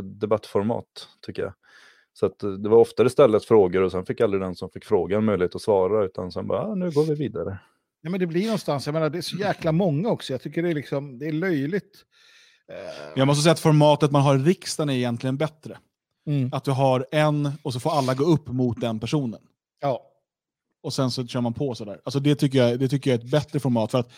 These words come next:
Speaker 3: just det här att det står åtta stycken och så ska programledarna fördela ordet. Det, då blir det ju så långt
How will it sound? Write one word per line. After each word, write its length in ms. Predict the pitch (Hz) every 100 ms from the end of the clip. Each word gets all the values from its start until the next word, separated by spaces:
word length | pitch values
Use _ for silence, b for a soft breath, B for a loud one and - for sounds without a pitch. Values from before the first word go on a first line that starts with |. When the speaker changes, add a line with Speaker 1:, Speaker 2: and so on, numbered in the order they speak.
| b
Speaker 3:
just 160 | 139 127
det 60 | 143
här 40 |
att 60 | 127
det 60 |
står 180 | 131 139
åtta 280 | 143 - 170
stycken 480 | - 175 - - 127
och 60 |
så 60 | 127
ska 120 | 127
programledarna 760 | 127 131 123 120 117 113 113
fördela 320 | 113 117 110 120
ordet. 420 | 143 120 104 - _
Det, 280 | 120 117 117 110 _
då 120 | 127
blir 280 | 117 135 160
det 80 | 143
ju 100 | 120
så 120 | 120
långt 680 | 117 147 180 143 113 -